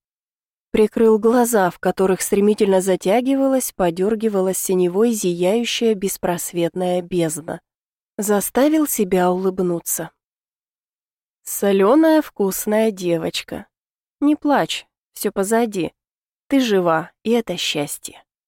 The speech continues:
А меня трясло от пережитого, от увиденного, и я ни слова не могла сказать, и тем более спросить, как он живет, когда внутри его вот такое –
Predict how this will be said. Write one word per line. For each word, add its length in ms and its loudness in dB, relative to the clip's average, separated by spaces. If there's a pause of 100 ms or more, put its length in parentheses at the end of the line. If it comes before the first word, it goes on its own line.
(520)
А 100 0
меня 300 4
трясло 420 2
от 140 0
пережитого, 760 0 (400)
от 180 -2
увиденного, 760 2 (320)
и 80 2
я 200 6
ни 100 4
слова 360 0
не 120 2
могла 340 0
сказать, 640 -2
и 60 -20
тем 200 -2
более 260 2
спросить, 640 -2 (260)
как 260 0
он 120 4
живет, 380 2
когда 300 2
внутри 420 2
его 320 2 (480)
вот 340 0
такое – 640 2